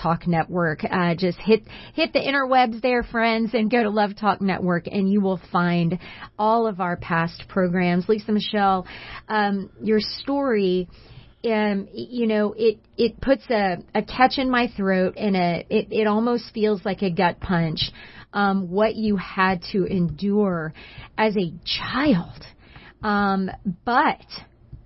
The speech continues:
oh, what the Father has done with your life. You know, I'm, I'm brought back to the scriptures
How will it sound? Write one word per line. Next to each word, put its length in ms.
oh, 640
what 440
the 160
Father 480
has 280
done 760
with 300
your 220
life. 580
You 160
know, 160
I'm, 240
I'm 140
brought 320
back 260
to 120
the 100
scriptures 760